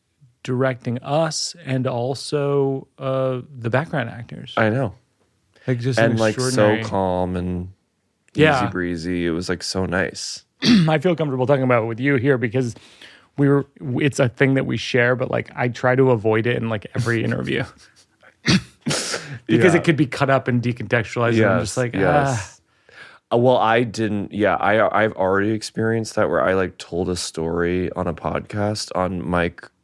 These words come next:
Speaker 2: uh, no, sorry, your Mike,
Speaker 1: Yes,
Speaker 2: on
Speaker 1: I'm
Speaker 2: Moshe
Speaker 1: Mike.
Speaker 2: and Natasha's
Speaker 1: <laughs>
Speaker 2: podcast, and l-, where they were asking me about it, and I told this story, which I think is so <laughs> funny, which is, like, where I, where the joke, I, I'm trying to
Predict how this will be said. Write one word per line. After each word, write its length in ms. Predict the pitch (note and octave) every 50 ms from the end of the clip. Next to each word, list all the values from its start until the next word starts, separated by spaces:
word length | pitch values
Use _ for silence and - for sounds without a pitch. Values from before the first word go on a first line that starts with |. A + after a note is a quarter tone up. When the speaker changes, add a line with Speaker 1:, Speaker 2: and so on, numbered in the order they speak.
| -
Speaker 2:
uh, 80 | - - - - _
no, 220 | - - F2 F2 -
sorry, 340 | - - - F#2 F2+ - -
your 220 | - F2+ A2 A#2
Mike, 360 | G#2 E2+ D2 A#1 G#1 - - - - - -
Speaker 1:
Yes, 240 | - A#2 - G#2 G#2
Speaker 2:
on 60 | G2+ G2+
Speaker 1:
I'm 100 | - -
Speaker 2:
Moshe 40 |
Speaker 1:
Mike. 100 | C3 B2 A2+
Speaker 2:
and 160 | G2+ G2 G2
Natasha's 760 | G2 F2+ - G2 F#2 F#2+ F#2+ - - B2 C#3+ A#2+ A#2 A2+ G#2 -
Speaker 1:
<laughs> 80 | F3 - - - - - - A3 - - -
Speaker 2:
podcast, 720 | B2 A#2+ B2 B2 B2 - C#3+ C#3 C#3+ D3+ D#3 - - - _ - - D#3 C#3 _ _ -
and 280 | - A#2 A2+ A2 A2 A2
l-, 100 | A2 F2+
where 320 | G2 G#2+ G#2+ G#2 G#2 - _ _ _ _ -
they 120 | G2+ A2 A2
were 120 | A2 F2+
asking 340 | F2+ F#2 F#2 F2+ - A2+ A2
me 40 | A2
about 260 | A2 G#2 A2 A2 A2
it, 140 | A2 G#2+ -
and 100 | G#2 G#2+
I 100 | G#2+ G#2+
told 340 | G2 - - A#2 A2 G#2+ F#2+
this 140 | G#2 G#2+ -
story, 240 | - B2 B2+ B2 A2
which 200 | A2 A2 - -
I 160 | A2 A2 A2
think 240 | - C3+ B2 - B2+
is 100 | A#2+ -
so 300 | - - - - D3 -
<laughs> 0 |
funny, 460 | - - - - F4+ E4 - D3+ C#3
which 280 | A#2 - - - -
is, 260 | F#3+ C3+ - - - -
like, 340 | - - - - - - - _ _ - - - D#4+ D#4 C#4+ B3 G#3+ D#3+ - _ _ _ -
where 200 | - A#2+ C3 - A2+
I, 160 | B2 B2+ C3
where 340 | B2+ - - - A#2 B2+ B2
the 140 | A2 A#2+
joke, 400 | A#2 G#2+ - D3 D3 D3 C#3 - -
I, 140 | B2+ C3 - -
I'm 300 | B2+ C3+ C#3 C#3+ D3+ D3+
trying 300 | C#3 C#3+ C3+ A#2+ A2+ G#2+ G#2
to 220 | A2 G2+ G2+ F#2